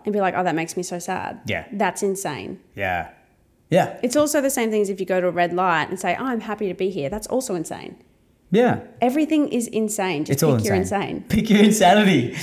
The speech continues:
Speaker 2: Choose the insanity that makes you happy.
Speaker 1: Yeah, why wouldn't you? 'Cause it's
Speaker 2: Yeah.
Speaker 1: insane to do otherwise.
Speaker 2: Yep.
Speaker 1: Why else? Okay, so if you had the option to look at a flower and think happy or think sad,
Speaker 2: Yeah.
Speaker 1: looking at a rose,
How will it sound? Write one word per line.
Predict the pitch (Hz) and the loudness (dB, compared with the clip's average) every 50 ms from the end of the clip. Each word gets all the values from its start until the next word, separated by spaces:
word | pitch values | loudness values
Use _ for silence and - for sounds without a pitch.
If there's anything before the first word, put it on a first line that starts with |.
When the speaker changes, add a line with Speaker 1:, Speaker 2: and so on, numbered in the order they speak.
| - - - - - | -8 -10 -10 -6 0
Speaker 2:
Choose | - 190 202 233 214 | 4 6 6 6 6
the | 185 247 247 | 6 4 4
insanity | 285 233 - 190 196 214 214 208 208 | 4 4 4 4 4 4 2 0 2
that | 185 185 | 2 2
makes | 156 156 156 147 - | 2 2 2 2 2
you | 135 123 | 0 0
happy. | 101 101 101 113 - - | 0 2 0 0 0 0
Speaker 1:
Yeah, | 104 - 311 349 381 370 | 2 4 6 8 8 8
why | 254 240 262 294 | 6 6 6 6
wouldn't | 320 247 285 359 415 466 302 214 | 6 6 4 4 6 4 4 2
you? | 214 190 | 0 0
'Cause | - 127 - 233 | 2 2 2 2
it's | 226 277 | 2 4
Speaker 2:
Yeah. | 285 254 - | 2 4 4
Speaker 1:
insane | - - 247 269 302 294 | 4 4 4 4 4 4
to | 294 240 | 2 2
do | 226 269 247 | 2 2 2
otherwise. | - - 254 - 320 208 175 160 143 110 110 110 - - - - | 4 2 2 2 2 2 0 -2 -2 -2 -4 -6 -8 -10 -10 -2
Speaker 2:
Yep. | 147 135 135 139 139 - - - | 2 2 2 2 2 -4 -6 0
Speaker 1:
Why | 233 247 277 339 359 | 2 4 6 6 6
else? | 339 330 320 - - | 6 4 2 2 -2
Okay, | 240 - 233 165 | -2 0 0 0
so | 185 - | 0 0
if | 214 208 226 | -2 -2 -2
you | 233 | -2
had | 240 240 | -2 0
the | 262 269 | 2 2
option | 247 247 - 254 | 0 0 0 -2
to | 233 226 | -2 -2
look | 196 196 202 | -2 -2 -2
at | 190 | -4
a | 185 | -6
flower | 185 - 180 170 170 170 | -4 -2 0 0 2 0
and | 156 - 165 170 | 0 -2 -4 -6
think | - - 214 208 - | -2 -2 -2 -2 0
happy | - 185 180 - 190 190 | -2 -6 -2 -2 -2 -2
or | - - 180 | -2 -4 -6
think | - - 202 180 - | -4 -4 -4 -4 -4
sad, | - - - 165 151 151 156 190 254 294 294 - - - | -6 -6 -6 -4 -2 -2 0 2 0 0 0 -4 -12 -10
Speaker 2:
Yeah. | - 110 95 80 - - _ _ _ _ _ _ - - - | -8 -6 -6 -6 -8 -12 _ _ _ _ _ _ -10 -10 -6
Speaker 1:
looking | - 254 233 240 226 208 | -4 -4 -4 -2 -2 -4
at | 196 175 | -2 -4
a | 175 | -4
rose, | 170 180 185 196 196 180 160 139 180 - | -2 -2 0 2 2 2 2 0 -4 -6